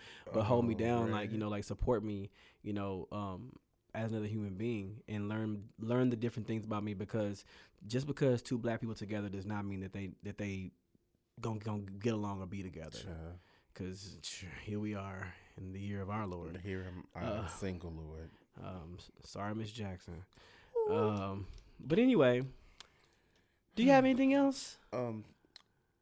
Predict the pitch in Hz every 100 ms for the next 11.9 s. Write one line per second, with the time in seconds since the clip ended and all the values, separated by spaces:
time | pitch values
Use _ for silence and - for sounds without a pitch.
0 | _ _ _ _ _ 147 147 139 107 95
1 | 87 - - 80 71 - - 80 73 180
2 | 180 120 104 - _ _ _ _ - -
3 | 101 90 - - _ 104 95 95 92 87
4 | 85 80 80 82 - 98 - - - 175
5 | - - - 175 202 113 170 202 160 107
6 | - - - - - - - 170 156 139
7 | - - _ - - 196 196 190 160 117
8 | 85 90 _ - - - - - _ -
9 | 113 123 160 226 - _ _ _ - -
10 | - 139 156 143 147 139 - 110 98 101
11 | - - _ 98 92 90 82 85